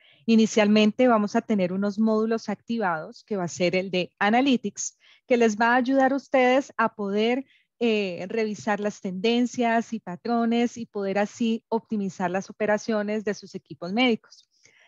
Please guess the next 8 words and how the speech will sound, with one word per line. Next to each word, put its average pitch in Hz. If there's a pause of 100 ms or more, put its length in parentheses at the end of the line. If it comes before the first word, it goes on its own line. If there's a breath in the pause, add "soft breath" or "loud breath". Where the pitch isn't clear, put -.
(140 soft breath)
Vamos 240
a 302
tener 233
también 247 (460)
el 208
módulo 202
de 202
Cybersecurity, 226